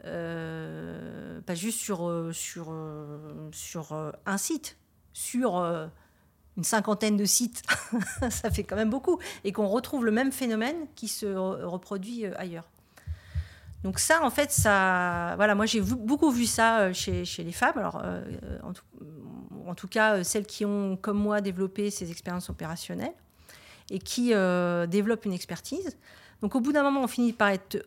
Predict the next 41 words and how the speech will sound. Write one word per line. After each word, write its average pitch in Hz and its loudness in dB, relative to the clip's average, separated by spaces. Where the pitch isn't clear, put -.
euh, 180 0
comment 175 -4
dire, 180 -4
euh, 156 -6
reconnu 202 4
pour 185 -6
cette - -8
expertise. 254 -6
On 208 0
va, 185 2
je - -12
sais - -18
pas, 190 -6
moi, 160 -8
quand 165 -10
j'étais 165 -8
aux 165 8
États-Unis, 180 2
je 196 -4
me 180 -4
suis 175 -10
occupée 190 -8
beaucoup 175 -8
des 190 -6
sujets, 185 -2
euh, 165 -4
mexicains 185 -4
pour, 156 -8
euh, 151 -6
ma 151 -6
boîte. 180 -2
Bon, 151 -8
bah, 147 -10
dès 185 -6
qu'il 185 -10
y 170 -6
avait 165 -6
un, 156 -4
un 160 -8
sujet 165 -8
mexicain, 190 -8